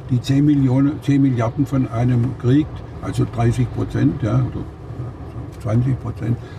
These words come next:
die, die, na, dreißig ist ja richtig. So. D-, das war das, das, das, das, da haben wir wieder Zeit verloren. Und jetzt, äh,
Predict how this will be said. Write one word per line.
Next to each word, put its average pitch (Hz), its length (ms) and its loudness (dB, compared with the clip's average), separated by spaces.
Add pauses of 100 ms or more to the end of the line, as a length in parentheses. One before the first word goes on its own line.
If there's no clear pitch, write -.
(300)
die, 127 140 4 (120)
die, 120 220 4 (140)
na, 107 120 -2 (580)
dreißig - 180 -10
ist - 320 -14
ja - 140 -10
richtig. - 1200 -14
So. - 120 -6 (1900)
D-, 113 240 -10
das 151 240 0
war 185 240 2
das, 160 300 -2
das, 139 140 2 (100)
das, 131 220 -2
das, 123 120 -2 (340)
da 110 160 2
haben 135 100 4
wir 131 120 4
wieder 185 240 -2
Zeit - 300 -4
verloren. 170 480 -4 (280)
Und 117 140 4
jetzt, 135 420 2 (120)
äh, 151 280 0